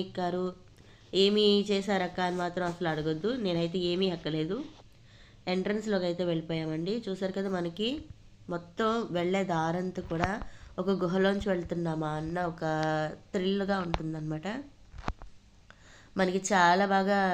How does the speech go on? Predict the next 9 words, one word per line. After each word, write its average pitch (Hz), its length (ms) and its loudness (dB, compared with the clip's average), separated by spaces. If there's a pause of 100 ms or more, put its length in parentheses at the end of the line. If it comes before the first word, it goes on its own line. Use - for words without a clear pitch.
(200)
అరేంజ్ 170 280 0
చేశారండి 156 520 -4
ఇదంతా 147 420 -6
కూడా. 151 180 -4 (580)
చాలా 190 340 4 (100)
బాగా, 208 180 2 (160)
చాలా 170 280 0 (120)
పిల్లలైతే 190 460 0 (180)
బాగా 165 220 2